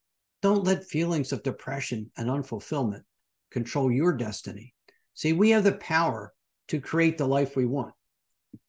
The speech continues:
starting with setting clear goals for ourselves. With a solid plan, we can prioritize our time and eliminate distractions and interruptions that prevent us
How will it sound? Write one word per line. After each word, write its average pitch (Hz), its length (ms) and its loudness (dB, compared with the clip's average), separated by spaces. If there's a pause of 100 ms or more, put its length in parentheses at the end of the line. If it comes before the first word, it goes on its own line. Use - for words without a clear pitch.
starting 180 560 2
with 123 140 -2
setting 143 380 -2
clear 151 300 -2
goals 131 340 0
for 104 160 -12
ourselves. 104 680 -12 (1120)
With 165 240 0
a 175 60 2
solid 196 400 2
plan, 170 340 2
we 160 100 2
can 160 160 -2
prioritize 143 720 -4
our 165 140 -2
time 139 400 -8 (720)
and 139 120 2
eliminate 170 500 2
distractions 147 920 -6
and 175 220 0
interruptions 165 680 0
that - 160 -2
prevent 139 380 2
us 113 400 -6